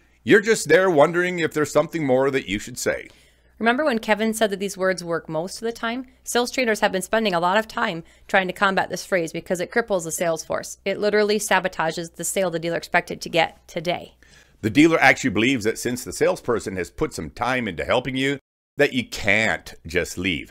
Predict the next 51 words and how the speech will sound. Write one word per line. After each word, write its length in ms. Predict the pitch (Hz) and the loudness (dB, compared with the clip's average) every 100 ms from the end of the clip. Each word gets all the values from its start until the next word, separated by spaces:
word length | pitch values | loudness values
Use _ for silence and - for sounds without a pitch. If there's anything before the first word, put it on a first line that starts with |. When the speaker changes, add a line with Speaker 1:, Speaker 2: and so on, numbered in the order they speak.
| - | 2
Speaker 1:
as 200 | 131 135 | 4 6
if 360 | 196 - - _ | 2 2 -18 _
you 160 | - 175 | -4 -2
need 240 | 180 170 | 0 0
their 140 | 139 151 | 2 0
permission 460 | 127 139 - 117 | 0 -4 -2 -4
or 40 | 80 | -4
something. 400 | - 82 - - _ _ - | -4 -6 -8 -14 _ _ -4
I'm 100 | 185 | 2
not 220 | 170 - | 2 4
kidding 260 | 175 165 | 6 8
at 60 | 156 | 8
all. 320 | 180 180 - - - | 8 6 2 -10 -6
And 140 | 117 | -4
some 220 | - 160 160 | 2 2 2
of 140 | 101 | 0
you 300 | 98 123 233 | 0 0 2
believe 560 | 247 202 120 95 98 - | 2 2 4 2 0 -4
that 180 | 104 95 | -2 0
you 160 | 104 107 | 0 -2
can't 300 | 117 104 98 | -2 -4 -2
leave 340 | 104 98 85 - | -2 -2 -4 -6
either. 400 | 123 214 82 - - - - | -4 -4 -6 -10 -20 -16 2
I've 180 | 151 180 | 2 6
actually 300 | 180 - 131 | 4 2 0
heard 220 | 156 117 | 0 0
sales 260 | 143 143 - | 0 -2 -2
trainers 380 | 127 113 85 | -4 -4 -4
use 200 | 117 135 | -2 -2
this 200 | 98 98 | -2 -6
line 260 | 113 117 117 | -2 -2 -2
with 120 | 95 | -4
their 120 | 101 | -6
sales 380 | 82 113 120 110 | -4 0 0 0
candidates 480 | - 90 80 82 82 | -4 -4 -4 -6 -8
in 140 | 82 | -10
training 320 | 73 98 113 104 | -4 -4 -4 -2
classes. 500 | 110 117 127 127 - - - | 0 0 -2 -10 -12 -20 -2
They 120 | 123 | 0
say, 360 | 127 123 107 - _ _ | 2 4 2 0 _ _
"Customers 480 | - 196 - 240 202 - | 2 2 4 0 0 2
act 260 | 131 139 139 | 2 2 2
like 220 | 117 - | 0 0
they 100 | 165 | -2
can 160 | 131 | -2
just 220 | 104 113 98 | -2 -4 -4
leave 480 | 92 131 135 80 - | -2 2 2 -2 -2
after 280 | 104 - 87 | -2 -2 -8
you've 180 | 87 - | -10 -2
helped 280 | 107 107 | -2 -2
them." 200 | - - | -10 -12